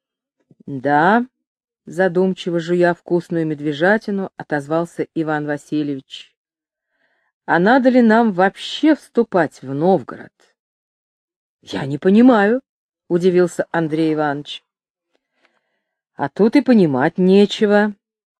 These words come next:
ответил государь. "Я ведь пришёл сюда не для того, чтобы покорять Новгород, а ради истребления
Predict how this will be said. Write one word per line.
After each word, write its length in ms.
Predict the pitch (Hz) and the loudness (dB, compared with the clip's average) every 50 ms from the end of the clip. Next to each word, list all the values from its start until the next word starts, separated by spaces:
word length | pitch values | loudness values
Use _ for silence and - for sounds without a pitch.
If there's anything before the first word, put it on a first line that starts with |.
| _ _ | _ _
ответил 540 | - 180 175 - 156 165 180 175 - 175 165 | -8 -8 -6 -2 0 -2 -2 0 -2 -4 -4
государь. 580 | 165 170 170 - - 170 151 160 156 156 151 - _ _ _ _ _ _ _ _ _ _ _ _ _ - | -4 -6 -6 -4 -6 -2 0 2 2 2 0 -4 _ _ _ _ _ _ _ _ _ _ _ _ _ -8
"Я 220 | 147 160 170 180 | -2 0 0 0
ведь 120 | 180 175 - | 0 -2 -8
пришёл 400 | - 160 160 - - 175 175 170 | -10 -10 -8 -4 -2 -2 -2 -2
сюда 320 | - - 170 156 165 165 | -2 -6 -4 -2 0 0
не 140 | 165 160 147 | 0 -2 -4
для 120 | 147 156 | -4 -2
того, 300 | 151 151 147 151 185 214 | 0 0 2 2 0 -2
чтобы 300 | 202 - - 220 202 190 | -2 -2 -4 -2 -2 -2
покорять 500 | - 180 - - 180 170 175 170 165 - | -4 -4 -2 0 2 2 2 2 0 -2
Новгород, 640 | - 165 170 170 170 175 156 151 165 160 156 156 - _ _ _ _ _ _ _ _ _ _ _ _ _ _ _ _ _ | -2 0 2 2 2 2 2 0 -2 -2 -2 -4 -8 _ _ _ _ _ _ _ _ _ _ _ _ _ _ _ _ _
а 120 | - 156 160 | 0 0 2
ради 380 | 175 185 196 185 185 196 175 - | 4 4 2 2 2 0 0 0
истребления 960 | - 185 - - - 156 165 156 151 151 175 202 226 226 220 220 220 214 - | -4 -6 -6 -6 -4 -4 -4 -2 -2 0 2 2 4 4 2 2 2 2 0